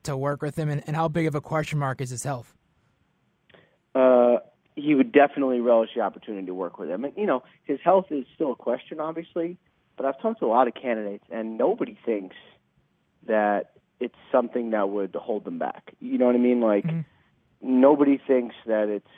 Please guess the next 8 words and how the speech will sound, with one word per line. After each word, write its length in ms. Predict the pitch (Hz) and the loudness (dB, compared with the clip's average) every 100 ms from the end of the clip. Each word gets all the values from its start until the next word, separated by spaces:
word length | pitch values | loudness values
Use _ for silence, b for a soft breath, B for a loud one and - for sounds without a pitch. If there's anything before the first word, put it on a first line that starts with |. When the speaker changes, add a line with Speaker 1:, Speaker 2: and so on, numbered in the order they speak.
| _ _ - | _ _ -20
Speaker 2:
it's 120 | 110 - | -10 -4
something 420 | 113 110 110 104 | -4 -2 -6 -4
where, 440 | 101 98 98 98 | -2 0 -2 -2
or 220 | - 95 | -2 -2
maybe 240 | 95 110 110 | -4 -4 -2
I 80 | 107 | -2
don't 140 | 107 | -4
wanna 140 | 107 | -8